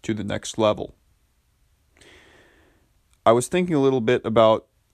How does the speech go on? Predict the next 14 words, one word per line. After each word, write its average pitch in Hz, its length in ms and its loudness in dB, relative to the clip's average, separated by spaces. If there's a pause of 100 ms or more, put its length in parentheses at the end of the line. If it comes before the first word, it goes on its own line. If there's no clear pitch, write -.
the 117 120 0
importance 127 520 0
of 117 80 -4
self-reflection, 117 1000 0 (1400)
and 117 100 2
I 135 60 4
just 170 180 -4
want 180 80 2
to 135 140 0
highly 113 320 6
encourage 110 500 -2
everyone 110 400 0
out 104 220 -2
there 107 320 0